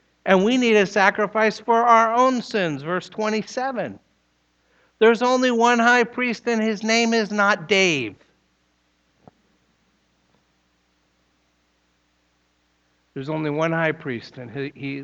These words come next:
his name is Jesus, and he alone merits your trust. So the point of these words here at the end of this chapter is that there is only one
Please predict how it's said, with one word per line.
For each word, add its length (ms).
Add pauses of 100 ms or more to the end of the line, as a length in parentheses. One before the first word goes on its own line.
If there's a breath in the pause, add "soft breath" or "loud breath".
(160)
his 220
name 380 (500)
is 220
Jesus, 580
and 180
he 140
alone 560 (460)
merits 580 (480)
your 180
trust. 580 (1600)
So 140
the 140
point 240
of 140
these 260
words 540
here 460 (680)
at 100
the 120
end 160
of 80
this 240
chapter 720 (720)
is 60
that 160
there 180
is 100
only 360
one 500